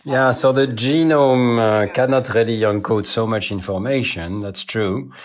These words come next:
Nevertheless, the genome can encode a lot of,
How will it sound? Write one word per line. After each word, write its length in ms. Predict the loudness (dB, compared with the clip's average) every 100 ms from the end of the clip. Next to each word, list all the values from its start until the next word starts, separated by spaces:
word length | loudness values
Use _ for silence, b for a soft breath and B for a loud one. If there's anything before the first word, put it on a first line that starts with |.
| B B -2
Nevertheless, 600 | 0 2 4 4 4 2
the 120 | 0
genome 420 | 2 2 4 2
can 140 | 2 0
encode 360 | 0 -2 -2
a 60 | 2
lot 300 | 2 2 0
of, 480 | 0 4 4 2